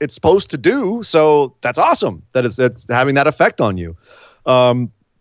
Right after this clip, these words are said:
and I'm not gonna lie, like, this, this feud got me going too. It's just the, the match itself, I, I don't know if it was the pacing or what. I just was, or maybe it was just coming after that tag match where I was just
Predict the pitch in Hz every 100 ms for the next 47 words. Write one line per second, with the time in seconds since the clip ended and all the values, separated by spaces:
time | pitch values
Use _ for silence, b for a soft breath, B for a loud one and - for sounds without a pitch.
0 | _ _ _ 165 156 190 220 196 160 220
1 | 294 143 131 165 - _ _ _ _ _
2 | _ _ _ 117 123 - 135 180 156 180
3 | 208 214 226 185 127 113 190 180 101 -
4 | _ _ _ _ 135 151 - 151 113 147
5 | 147 160 156 - 165 160 117 117 131 131
6 | - 131 131 117 104 - - 196 254 -
7 | 240 240 233 233 233 214 156 143 214 202
8 | 147 151 156 - B B 139 165 196 190
9 | 170 175 175 170 139 170 147 143 190 175
10 | 135 - 127 127 127 120 123